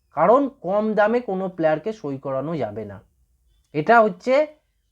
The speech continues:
বড় বড় দলগুলোর ট্রান্সফার উইন্ডোর একটা স্ট্র্যাটেজি, এটা হচ্ছে একটা গেম প্ল্যান। সেই জিনিসটাই কিন্তু বারবার এই ইস্টবেঙ্গলের এগেনস্টে অ্যাপ্লাই হচ্ছে।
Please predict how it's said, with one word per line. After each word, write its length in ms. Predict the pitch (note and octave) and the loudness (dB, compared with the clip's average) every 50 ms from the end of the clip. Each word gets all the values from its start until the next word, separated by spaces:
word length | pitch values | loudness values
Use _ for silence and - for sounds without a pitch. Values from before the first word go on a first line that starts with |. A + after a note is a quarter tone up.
| _ _ _ _ _ _ _ - | _ _ _ _ _ _ _ -8
বড় 260 | C#3 D#3 F#3 G#3+ A#3 B3 C4 | -2 2 4 4 6 6 4
বড় 220 | B3+ B3+ C4 C4 C4+ B3+ | 6 6 6 8 8 6
দলগুলোর 680 | F#3 G#3+ G#3 A3 A3+ A3+ G3 G#3+ A#3+ B3+ C4 C4+ C#4+ C#4+ C#4+ - _ _ _ _ _ _ _ _ _ _ _ _ _ _ _ _ _ _ _ _ _ _ _ _ _ _ _ _ _ _ - | 6 4 2 2 2 0 0 0 2 6 6 8 6 6 2 -4 _ _ _ _ _ _ _ _ _ _ _ _ _ _ _ _ _ _ _ _ _ _ _ _ _ _ _ _ _ _ -2
ট্রান্সফার 540 | G3+ G3 G#3 G#3+ G#3 G#3+ - - - C4 B3+ A3 F3+ | 0 0 2 0 0 -2 -4 -2 2 2 2 2 2
উইন্ডোর 520 | F3+ G3 G#3+ G#3+ A3 G#3+ A3 A#3+ C4 C4 C4+ B3+ - _ _ _ - | 0 -2 -2 0 0 4 4 6 4 4 2 -4 -10 _ _ _ -8
একটা 260 | - D#3 - - G#3 G3+ | -8 -8 -4 0 -2 -2
স্ট্র্যাটেজি, 600 | G3+ - F3+ E3+ E3 E3+ F#3 F#3 D#3 B2+ A#2 G#2+ G#2+ _ _ _ _ _ _ _ _ _ _ _ _ _ _ _ _ _ _ - | 0 0 0 0 0 -2 -4 -6 -6 -6 -8 -14 -20 _ _ _ _ _ _ _ _ _ _ _ _ _ _ _ _ _ _ -10
এটা 100 | C3+ F3 | -4 -2
হচ্ছে 180 | G3+ G3+ - B3+ | -2 0 2 2
একটা 180 | B3 B3 C4 B3+ G#3 D#3 | 2 2 2 -2 0 0
গেম 260 | C#3+ G3+ A3 A3+ A3+ G#3+ F3+ | 0 2 4 4 4 2 0
প্ল্যান। 360 | - - F3+ F3+ E3+ D3 A#2 G2+ - _ _ _ _ _ _ _ _ _ _ _ _ _ _ _ _ _ _ _ - | -4 0 2 4 4 2 0 -6 -12 _ _ _ _ _ _ _ _ _ _ _ _ _ _ _ _ _ _ _ -2
সেই 200 | F#3 G3+ A#3 C4 C4 F#3 | 2 4 4 4 2 0
জিনিসটাই 580 | F3 G#3 A3 A#3+ A#3+ A#3+ - - B3+ B3+ B3+ A3 | -2 0 0 0 0 -2 -2 0 2 2 2 2
কিন্তু 240 | B3 A#3 G#3+ C4+ C#4 A3+ | 0 -4 -2 -2 -4 -2
বারবার 460 | F3+ F3 F3+ F#3 F#3+ F#3+ F#3 A3 A#3 A3 | 0 2 2 2 2 2 4 4 4 4
এই 120 | G#3+ G#3+ G#3 | 2 0 -2
ইস্টবেঙ্গলের 640 | G3 F3 E3 E3+ F#3 G3 G3+ G3 G3+ G3+ G3+ G#3 G3+ G3 | -4 -6 -6 -4 -4 -4 -2 0 0 2 2 2 0 -2
এগেনস্টে 460 | E3+ F3+ F3+ G3+ G3 F#3 - - A3+ | -2 -4 -4 -4 -6 -6 -6 -2 0
অ্যাপ্লাই 440 | G#3 F3 E3 D#3+ - F#3 G3 G#3 A3 A3 | 2 2 0 0 -2 -2 0 2 2 2
হচ্ছে। 320 | G#3+ G#3+ G#3+ - - | 2 0 -2 -4 -6